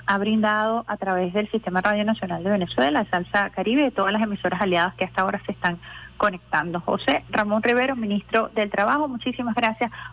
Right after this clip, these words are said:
por compartir con Vía Alterna. Estábamos entonces en esa conversación muy interesante, muy franca, muy honesta, a propósito del tema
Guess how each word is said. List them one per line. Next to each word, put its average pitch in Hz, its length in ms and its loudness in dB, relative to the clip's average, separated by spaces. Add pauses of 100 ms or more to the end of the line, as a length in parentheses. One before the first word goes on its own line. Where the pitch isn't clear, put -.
por 269 160 2
compartir 208 500 -2
con 185 140 -4
Vía 160 140 0
Alterna. - 360 -2 (2500)
Estábamos 208 460 2
entonces 262 540 2
en 226 120 4
esa 202 200 2
conversación 226 760 2
muy 220 320 4
interesante, 196 680 0
muy 208 320 2
franca, 208 460 0
muy 240 380 2
honesta, 220 520 0 (380)
a 202 100 0
propósito 190 1120 0
del 175 160 -6
tema 185 800 0